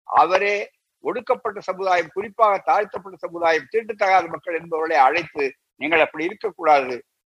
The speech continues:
உங்கள் தலைவர்களிலேயே, உங்களிலேயே ஒருவரை தலைவராக நல்லவரை தேர்ந்தெடுத்துக் கொள்ளுங்கள், மற்றவர்களை நீங்கள் தலைவராக ஏற்றுக்கொள்ள வேண்டிய அவசியம் இல்லை,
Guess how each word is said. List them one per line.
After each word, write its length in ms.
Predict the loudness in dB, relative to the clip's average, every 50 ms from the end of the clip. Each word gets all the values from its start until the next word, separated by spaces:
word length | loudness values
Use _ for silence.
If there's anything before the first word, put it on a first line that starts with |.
| _ _
உங்கள் 420 | -18 -18 -16 -12 -2 0 0 0 0 0
தலைவர்களிலேயே, 920 | 2 4 4 4 4 4 2 2 0 0 0 0 0 2 0 2 2 2 0 0
உங்களிலேயே 640 | 0 -6 -4 0 0 2 2 2 2 4 6 6 4
ஒருவரை 380 | 4 2 -2 -2 -4 -4 -4 -6 -6
தலைவராக 600 | -6 -2 0 0 0 2 2 0 0 0 -2 -8
நல்லவரை 460 | -8 -10 -4 -4 -2 -2 -2 -4 -4
தேர்ந்தெடுத்துக் 580 | -8 _ -10 -10 -8 -10 -16 -16 _ _ _ _
கொள்ளுங்கள், 380 | -16 -16 -16 -18 _ _ _ _ _ _ _ _ _ _ _ _ _ _
மற்றவர்களை 560 | 2 2 2 4 4 4 6 6 6 4 2 0
நீங்கள் 360 | -2 -6 -6 -8 -8 -4 -4
தலைவராக 460 | -2 -2 0 0 2 2 2 2 0
ஏற்றுக்கொள்ள 440 | -2 -6 -8 -10 -8 -8 -4 -4 -2
வேண்டிய 280 | -4 -4 -6 -2 0
அவசியம் 400 | 0 0 -2 -6 -12 -14 -16 -14 -16
இல்லை, 180 | -18 -18 -20